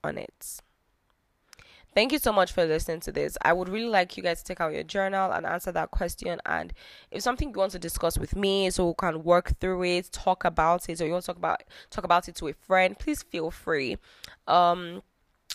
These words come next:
I really love when we have discussions about these topics, topics that I speak about. I would love to hear your takes. I would love to hear your journal prompts, like, the things that you journal, and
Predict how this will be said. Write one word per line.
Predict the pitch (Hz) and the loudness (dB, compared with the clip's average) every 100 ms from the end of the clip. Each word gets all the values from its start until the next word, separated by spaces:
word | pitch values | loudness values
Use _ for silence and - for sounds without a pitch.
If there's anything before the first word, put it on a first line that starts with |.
| - | 6
I | 185 | 8
really | 190 214 220 | 10 6 2
love | 202 175 180 | 6 6 8
when | 170 151 | 4 4
we | |
have | 180 170 165 | 2 0 0
discussions | 165 - 175 - 170 | -4 0 0 0 -2
about | 160 165 151 - - | 2 4 4 2 -4
these | 160 - - | -6 -6 2
topics, | 165 - 170 - | 2 4 -2 -2
topics | - 170 - - | -4 -2 -2 0
that | - | -2
I | - | -2
speak | - - - | -4 -8 -4
about. | 151 - - - - | -2 4 4 2 -2
I | |
would | 160 170 | -2 -2
love | 156 | -6
to | - | -6
hear | 175 | -8
your | - | -6
takes. | - - 220 - - - - - - | -6 -2 -2 -4 -10 -12 -16 -16 -2
I | 165 | 0
would | 165 | 2
love | 170 | 0
to | - | -2
hear | 170 175 156 | -6 -4 -4
your | 160 156 156 151 151 165 | -4 -4 -2 -4 -4 -6
journal | - 170 175 170 | -4 -2 0 0
prompts, | - 180 196 226 - | 2 4 4 0 -2
like, | 165 - - | -2 -2 -4
the | 170 160 | -4 -2
things | 175 175 | -4 -4
that | 160 | -6
you | 160 156 | -6 -8
journal, | - 165 160 156 156 156 - | -2 0 0 0 0 -2 -2
and | 151 147 151 | -4 -6 -10